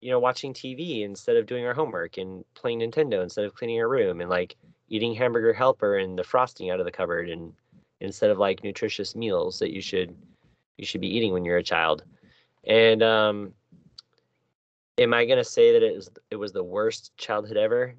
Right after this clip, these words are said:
No, sir, it wasn't. And that is not the point I'm getting at.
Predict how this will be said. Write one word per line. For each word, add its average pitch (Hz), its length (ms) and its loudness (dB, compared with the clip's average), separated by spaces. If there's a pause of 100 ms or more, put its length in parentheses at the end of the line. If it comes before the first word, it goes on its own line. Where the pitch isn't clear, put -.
No, 123 460 4
sir, 117 560 4 (240)
it 107 180 0
wasn't. 95 680 -2 (120)
And 104 120 -8
that 101 120 -2
is 92 180 -4
not 107 280 -2
the - 80 -8
point 85 260 -8
I'm 80 120 -14
getting 78 240 -8
at. 78 220 -8